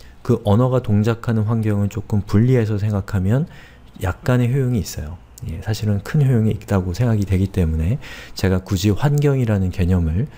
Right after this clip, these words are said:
이 오리엔테이션에 넣어본 겁니다. 자, 언어를 사용하는 대상이 바로 환경인데요. 자, 이 그림을 한번 보시죠. 자, 여기 보시면 여기에, 어,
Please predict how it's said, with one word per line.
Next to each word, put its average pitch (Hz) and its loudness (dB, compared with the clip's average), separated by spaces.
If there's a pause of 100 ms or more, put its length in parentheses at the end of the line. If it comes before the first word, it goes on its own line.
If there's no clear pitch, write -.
(260)
이 98 0
오리엔테이션에 92 2
넣어본 90 2
겁니다. 80 -6 (920)
자, - 0
언어를 156 4
사용하는 147 2
대상이 127 2
바로 95 2
환경인데요. 113 0 (260)
자, - -2
이 92 2
그림을 98 2
한번 80 -2
보시죠. - -6 (880)
자, 127 2
여기 143 2
보시면 123 0 (1400)
여기에, 139 2 (160)
어, 92 0